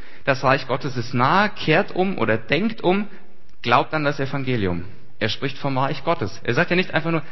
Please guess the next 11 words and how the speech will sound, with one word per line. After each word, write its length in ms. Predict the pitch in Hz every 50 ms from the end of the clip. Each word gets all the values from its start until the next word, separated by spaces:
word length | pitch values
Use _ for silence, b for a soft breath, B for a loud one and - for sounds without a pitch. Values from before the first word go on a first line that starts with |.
| B B
da 120 | - 135 -
ist 360 | - - 233 - - - -
irgendwo 400 | - 120 123 127 131 127 127 120
einer, 240 | - 123 131 147 143
sondern 220 | 139 139 139 135
er 40 | 123
sagt, 160 | 127 131 131
es 100 | - -
gibt 260 | - 160 156 156 -
ein 80 | 147 139
Reich. 280 | 131 123 117 104 90